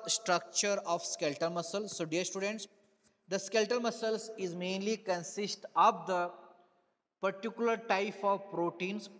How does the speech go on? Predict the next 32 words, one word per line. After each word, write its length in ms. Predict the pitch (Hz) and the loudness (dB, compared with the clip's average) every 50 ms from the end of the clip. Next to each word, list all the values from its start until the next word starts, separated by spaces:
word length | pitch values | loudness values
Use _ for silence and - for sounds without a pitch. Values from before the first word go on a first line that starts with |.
| - _ | -20 _
So 160 | _ - 170 160 | _ -6 -6 -6
those 320 | 143 147 170 180 180 175 - | -2 0 0 2 2 0 0
are 220 | 147 160 160 156 151 | 2 2 2 2 0
known 280 | 143 139 156 165 165 - - | -2 -4 -4 -4 -4 -6 -4
as 180 | 156 151 151 151 | -2 -2 -2 -2
the 120 | 151 165 160 | -2 -4 -4
structural 640 | - - - 143 139 135 - - - - 160 160 | -4 -6 -2 0 0 0 0 -6 -4 -2 -2 -2
proteins, 640 | 156 160 160 160 165 160 160 170 170 190 196 185 - - - - - _ _ _ _ _ _ | -2 -4 -2 0 0 0 0 -4 -4 -4 -6 -8 -12 -16 -20 -20 -20 _ _ _ _ _ _
or 180 | 143 143 147 - - | 2 2 2 0 -2
as 280 | - 139 139 139 139 143 | -2 0 0 0 0 0
well 140 | 165 170 170 - - | 0 -2 -2 -2 0
as, 240 | 165 170 190 220 208 196 196 - - - - - - - | 2 2 2 2 0 -4 -10 -14 -16 -18 -18 -20 -20 -20
so 140 | _ - 160 | _ -8 -8
they 180 | 151 143 156 160 | -4 0 2 4
are 280 | 156 156 151 143 135 135 | 4 4 2 0 -2 -6
known 220 | 135 147 165 180 180 - - | -4 -2 -2 -2 -2 -4 -2
as 220 | 151 151 143 139 127 | 0 2 2 0 2
the 320 | 135 170 202 247 269 262 - - - - _ - | 6 8 8 8 6 4 -4 -14 -20 -20 _ 6
contractile 840 | - 135 135 - 139 - - 143 147 147 143 - - 147 139 135 - - | 6 8 8 6 4 0 4 4 4 4 4 0 -4 -4 -4 -4 -8 -6
proteins. 580 | 123 113 110 - _ - 101 107 104 - - - _ _ _ _ _ _ _ - - - - - _ _ | -6 -6 -6 -6 _ -12 -12 -6 -4 -4 -4 -4 _ _ _ _ _ _ _ -20 -20 -20 -20 -20 _ _
So 120 | _ - 196 | _ -2 -2
skeletal 460 | 185 - - 214 196 - 170 233 226 | -2 2 4 4 4 6 4 2 2
muscle, 400 | 226 214 - - 233 240 262 - - - - - - - - - - _ | 2 -2 2 2 2 2 2 -2 -8 -14 -16 -18 -20 -20 -20 -20 -20 _
so 160 | - - 202 | -2 -2 2
they 100 | 180 208 | 4 6
are 120 | 208 196 185 | 4 4 4
mainly 300 | 196 202 208 214 226 220 | 0 -2 0 0 0 0
consist 540 | 220 208 196 185 - - 220 214 - - | 0 -2 -2 -2 -2 -2 0 0 0 0
of 140 | 220 196 185 | 0 -2 0
the 120 | 175 202 196 | 0 0 -2
contractile 760 | - - 175 175 175 175 170 - 190 185 185 - 214 202 196 | 0 0 0 0 0 -2 0 0 0 0 0 -2 -2 -2 -2
proteins 760 | 190 196 - 185 185 185 180 185 - 214 226 247 240 - - | -2 -4 -2 0 0 0 0 -2 -6 -6 -6 -6 -6 -8 -12